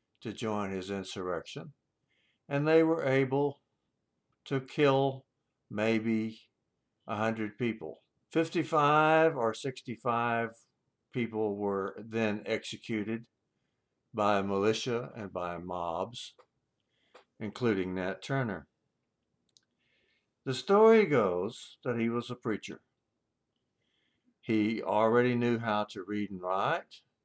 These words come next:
and he was considered a, a valuable slave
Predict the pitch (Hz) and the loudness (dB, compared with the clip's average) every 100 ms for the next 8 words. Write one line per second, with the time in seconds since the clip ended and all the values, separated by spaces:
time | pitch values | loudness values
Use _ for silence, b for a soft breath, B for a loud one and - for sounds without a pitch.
0 | _ _ _ _ _ _ 104 104 104 107 | _ _ _ _ _ _ -6 -6 -4 -2
1 | 101 98 95 - - 107 - 123 107 101 | 0 -2 -2 -8 -10 -10 -4 -2 0 0
2 | 95 87 90 _ _ _ _ _ _ - | -2 -4 -8 _ _ _ _ _ _ -10
3 | 98 - 101 101 101 98 95 92 95 87 | -8 -2 0 0 0 0 -2 -2 -6 -8
4 | - 101 95 90 101 131 | -8 -6 -4 -2 -4 -6